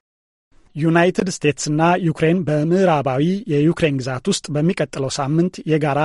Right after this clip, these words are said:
የጦር ልምምድ እንደሚያደርጉ የዩክሬን ኤታ ማዦር ሹም ትናንት በሰጡት መግለጫ አስታወቁ። መግለጫው የወጣው ቤላሩስና ሩሲያ ያደረጓቸው መጠነ ሰፊ ልምምድ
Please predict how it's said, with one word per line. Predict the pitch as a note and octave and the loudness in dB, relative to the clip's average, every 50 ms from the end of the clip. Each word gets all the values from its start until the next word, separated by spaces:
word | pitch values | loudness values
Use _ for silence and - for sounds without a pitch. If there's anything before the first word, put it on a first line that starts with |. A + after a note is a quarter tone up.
| D#3+ - | 0 -2
የጦር | - D3 C#3+ F#3 D#3 C3+ | -2 -4 -4 -4 -4 -4
ልምምድ | C3+ C3+ C3+ C3+ C#3 D#3 D3+ - - - | -4 -4 -2 -2 -2 -2 -2 -4 -4 -4
እንደሚያደርጉ | D#3+ C#3 D3 D#3+ E3 D#3 C#3+ C3 B2+ C3+ B2+ B2 C#3 E3+ F#3 G#3 - - D3+ | -2 0 0 2 2 0 0 -2 -4 -6 -4 -2 0 0 0 0 -2 -6 -4
የዩክሬን | C3+ C#3 C#3 C#3+ C#3 - - D#3+ D#3+ E3+ | -2 0 0 0 -2 0 0 0 0 0
ኤታ | - E3 C#3+ - D3 C#3 | -2 -2 -2 -2 -2 -2
ማዦር | C#3 C3 C3+ B2+ C3+ B2+ | -2 -4 -4 -4 -4 -6
ሹም | - - D#3+ D#3 D3+ - | -4 -4 -2 -2 -4 -4
ትናንት | - C#3+ C#3+ C3+ C3+ C#3 - - - | -4 -6 -6 -4 -6 -8 -10 -10 -10
በሰጡት | - D3 C#3 D#3+ D3+ - - C#3+ - D3 | -8 -6 -4 -4 -4 -6 -8 -6 -6 -4
መግለጫ | C#3 B2+ C3+ C#3 C3+ - D#3+ D#3+ E3 E3 - | -4 -2 -4 -2 0 0 0 0 0 -2 -4
አስታወቁ። | D3 C3 - - D3 C#3 C#3 D3 D3 - D#3+ C3+ B2+ _ _ - - _ _ _ _ _ _ _ _ - | -8 -6 -4 -2 0 2 2 2 2 0 -2 -6 -6 _ _ -20 -20 _ _ _ _ _ _ _ _ -2
መግለጫው | D#3 E3 F3 G3 F3+ - G3 F3+ G3 F#3+ | 0 2 2 2 2 4 4 4 4 4
የወጣው | D3+ C3+ C3+ - - E3 D3+ D#3+ E3+ F3+ | 2 -2 -4 -4 -2 0 0 0 0 0
ቤላሩስና | C3 C#3+ D3 C#3+ C#3 C#3 C#3+ C3+ - D#3 D3 D3 D3+ D#3 | 0 2 2 2 2 0 0 -2 -2 0 0 2 2 2
ሩሲያ | D3 D3 C#3 - D#3+ D#3+ D#3+ E3 E3+ | 2 2 0 2 2 4 4 2 2
ያደረጓቸው | E3 C#3+ D3 C#3 F3 E3 D#3+ C#3 C3 C3 B2 - - E3+ E3 D#3+ A#2+ | 0 0 2 2 2 2 0 -2 -2 -4 -6 -2 0 2 2 2 0
መጠነ | D#3+ C#3+ - - C#3+ C#3+ | -2 -4 -2 -2 -2 -2
ሰፊ | - - C#3 - - C#3+ C3 | -4 -6 -8 -8 -8 -8 -6
ልምምድ | B2 C3 C#3 C#3 D3 D#3+ E3+ | -4 -4 -2 2 2 2 2